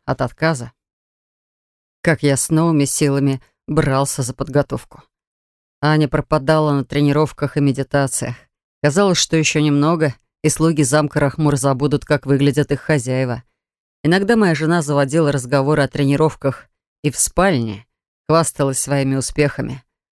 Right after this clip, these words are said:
Но я по ее глазам видел, что хочет она намного большего. От искры чистой стихии света мало толку,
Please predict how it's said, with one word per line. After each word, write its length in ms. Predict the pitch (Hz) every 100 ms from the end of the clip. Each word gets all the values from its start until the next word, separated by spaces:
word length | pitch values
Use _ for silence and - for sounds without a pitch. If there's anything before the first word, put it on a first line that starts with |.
| _ 139
Но 60 |
я 140 | 175 190
по 80 |
ее 160 | 151 147
глазам 400 | 143 139 160 170
видел, 260 | 139 139 135
что 220 | - 131
хочет 320 | 147 - -
она 180 | 135 135
намного 440 | 131 131 160 127
большего. 500 | 120 127 - - 127 _ _ _ _ _
От 200 | 139 -
искры 360 | 175 - - 151
чистой 400 | - 151 - 143
стихии 400 | - 143 - 135
света 380 | - 139 135 135
мало 320 | 143 143 135
толку, 520 | - 139 131 - 127